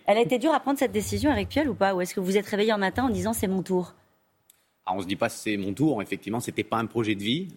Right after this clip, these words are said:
Speaker 2: euh, mais
Speaker 1: Vous étiez
Speaker 2: il faut être,
Speaker 1: ingénieur,
Speaker 2: euh,
Speaker 1: on peut peut-être le rappeler.
Speaker 2: Voilà, j'ai travaillé dix-huit ans dans l'industrie. Je me suis, euh, investi tard dans la vie publique, euh, à trente-sept ans. Et j'essaye d'être à la hauteur des événements qui me font face.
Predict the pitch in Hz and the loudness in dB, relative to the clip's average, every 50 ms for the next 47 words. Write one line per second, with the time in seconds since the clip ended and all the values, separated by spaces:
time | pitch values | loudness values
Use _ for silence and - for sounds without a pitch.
0 | - 98 95 92 90 90 90 95 98 107 110 110 110 113 113 101 98 92 87 233 | -16 -14 -14 -14 -12 -12 -8 -2 0 2 2 2 2 0 0 0 0 2 2 2
1 | 233 285 277 254 - 247 233 214 226 254 226 214 - - 208 - - 208 202 - | 2 2 2 4 4 4 4 4 4 4 2 2 0 -2 0 0 0 2 2 2
2 | 202 185 190 185 190 196 - 87 95 113 - - - - - 95 101 110 110 110 | 2 2 2 0 0 -2 0 0 0 -2 -2 -4 -8 -6 -4 -2 0 0 0 -2
3 | 101 113 127 107 98 117 113 - 135 120 117 107 104 101 101 101 92 101 - - | -2 -2 -4 -2 -2 -2 -2 -2 0 -2 0 0 0 -2 -2 -2 -4 -4 -6 -6
4 | - - 107 113 127 147 156 - - 95 87 82 - - - 98 95 92 92 90 | -4 -2 -2 0 0 -2 -2 -4 -6 -8 -10 -10 -10 -8 -6 -4 -2 -2 -2 -2
5 | 90 87 87 87 90 - - 151 143 117 135 131 - - - 139 120 - - 127 | -2 -2 -4 -4 -6 -2 0 0 0 2 0 -2 -2 -4 -6 -6 -4 0 2 2
6 | 131 175 - - - - 104 95 104 98 95 92 95 101 - - 110 92 95 87 | 2 2 -2 -6 -10 -10 -6 -4 -2 -2 -2 0 -2 -4 -4 -4 -4 -2 -2 -2
7 | 95 98 - 101 95 - - 104 - - - 127 120 - 120 110 - 117 110 143 | -2 0 -2 -2 -2 -2 -4 -6 -6 -4 -4 -4 -2 0 0 -2 0 0 -2 -4
8 | 160 - - - - - - - - _ - - 101 104 107 107 101 87 92 98 | -4 -10 -18 -20 -20 -20 -20 -20 -20 _ -6 -2 0 2 2 0 0 0 -2 -2
9 | - 113 110 110 104 98 - - 104 98 98 104 110 110 - 110 107 110 107 101 | 0 0 0 0 0 -2 -4 -4 -4 -2 -2 -2 -2 0 0 0 0 0 0 -2
10 | 92 92 98 90 98 95 101 110 107 - 104 98 - 101 92 - 92 90 - - | -2 -2 -2 -2 -2 -2 -4 -4 -4 -4 -4 -4 -4 -8 -6 -2 -2 -2 -2 -4
11 | - - - | -10 -12 -14